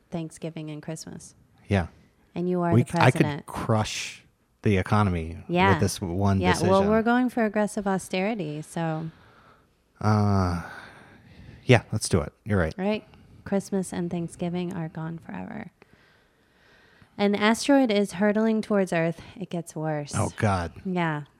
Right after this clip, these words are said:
Speaker 1: Uh, Christmas and Thanksgiving are gone. There's an asteroid coming towards Earth. We've
Speaker 2: Mm-hmm.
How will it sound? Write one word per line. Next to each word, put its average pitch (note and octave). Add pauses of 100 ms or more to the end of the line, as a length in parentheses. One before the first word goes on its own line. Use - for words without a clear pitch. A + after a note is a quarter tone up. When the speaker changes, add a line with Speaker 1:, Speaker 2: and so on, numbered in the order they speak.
(120)
Speaker 1:
Uh, C3
Christmas G3
and F#3+
Thanksgiving F#3
are E3+
gone. D#3+ (280)
There's F3
an E3
asteroid E3+
coming D#3+
towards D#3+
Earth. D3+ (280)
We've G#2+
Speaker 2:
Mm-hmm. F#2+